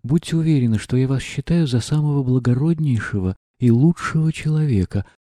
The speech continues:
Несмотря ни на что, будьте в этом уверены». Евгений Павлович даже отступил на шаг от удивления. Мгновение он удерживался от нестерпимого припадка смеха,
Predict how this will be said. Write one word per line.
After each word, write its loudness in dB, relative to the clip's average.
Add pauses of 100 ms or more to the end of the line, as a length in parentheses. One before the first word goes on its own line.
(100)
Несмотря -2
ни 0
на 2
что, 0
будьте -2
в 0
этом 0
уверены». 0 (1040)
Евгений 0
Павлович -2
даже 2
отступил -4
на 0
шаг -4
от -2
удивления. -2 (580)
Мгновение 2
он 2
удерживался 2
от -4
нестерпимого 0
припадка -2
смеха, -2